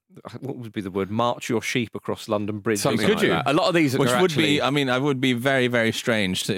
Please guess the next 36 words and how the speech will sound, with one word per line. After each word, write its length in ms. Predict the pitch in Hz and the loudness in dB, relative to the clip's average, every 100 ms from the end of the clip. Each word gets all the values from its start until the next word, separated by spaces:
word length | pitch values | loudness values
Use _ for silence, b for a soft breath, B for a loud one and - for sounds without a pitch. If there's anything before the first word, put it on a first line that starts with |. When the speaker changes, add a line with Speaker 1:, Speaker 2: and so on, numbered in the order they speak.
| 101 | -2
Speaker 3:
if 120 | - | -2
the 80 | 110 | -2
King 200 | - 110 | 0 0
of 60 | 101 | 2
Norway 340 | 104 101 92 | 0 0 0
was 140 | 90 92 | -2 0
marching 360 | 95 87 104 | 0 0 -2
sheep 320 | 87 - 95 - | -2 0 -2 -2
around 360 | 92 92 87 | -2 0 0
Newcastle 680 | 90 90 - 87 85 82 82 - | 0 -2 -2 -4 -2 -4 -6 -2
Speaker 1:
Yeah. 260 | 107 85 78 | 0 0 0
Speaker 3:
on 180 | 98 | -2
a 40 | 90 | 0
Saturday 360 | - 95 98 113 | 0 0 0 0
Speaker 1:
In 60 | |
the 60 | 92 | 2
Speaker 3:
night. 60 | 90 113 | 0 0
Speaker 1:
big 40 | |
market 300 | 110 98 85 | 0 2 0
Speaker 2:
Yeah. 60 | - | 0
Speaker 1:
or 40 | |
whatever. 260 | 98 95 92 | -2 -2 0
Speaker 3:
Uh, 220 | 90 87 | 0 2
but, 80 | 120 | 2
but 180 | 110 - | 2 2
Speaker 2:
<laughs> 0 | |
Well, 80 | 127 | 2
Speaker 3:
maybe. 280 | 135 139 160 | 2 2 2
Speaker 2:
by 180 | 175 | 2
all 160 | 175 190 | 4 2
accounts, 360 | 165 - 170 156 | 0 0 0 2
he's 120 | 156 | 2
allowed 260 | 160 170 165 | 2 2 0
to, 200 | - 80 | -2 0
so. 60 | |
Speaker 3:
Yeah, 100 | 113 | 2